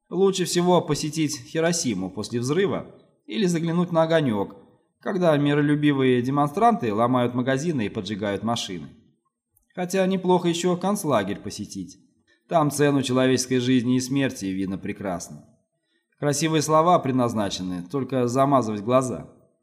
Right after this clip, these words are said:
Народ про себя прекрасно знает,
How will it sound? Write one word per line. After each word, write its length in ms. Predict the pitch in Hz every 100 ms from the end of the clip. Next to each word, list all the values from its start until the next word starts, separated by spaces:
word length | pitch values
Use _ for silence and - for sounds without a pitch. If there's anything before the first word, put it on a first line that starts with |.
| _ _ _
Народ 380 | 185 190 214 214
про 80 | 202
себя 300 | 196 196 208
прекрасно 580 | 196 190 165 170 165 151
знает, 460 | 143 127 101 85